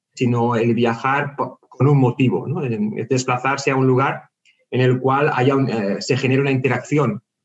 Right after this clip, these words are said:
con la gente que vive en el lugar, con su entorno,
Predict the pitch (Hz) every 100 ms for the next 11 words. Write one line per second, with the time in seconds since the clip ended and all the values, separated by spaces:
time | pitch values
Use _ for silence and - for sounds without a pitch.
0 | _ _ 120 110 107 110 131 127 120 113
1 | 113 104 104 101 127 170 - _ _ _
2 | - 117 - 110 101 98 151 143 151 208
3 | -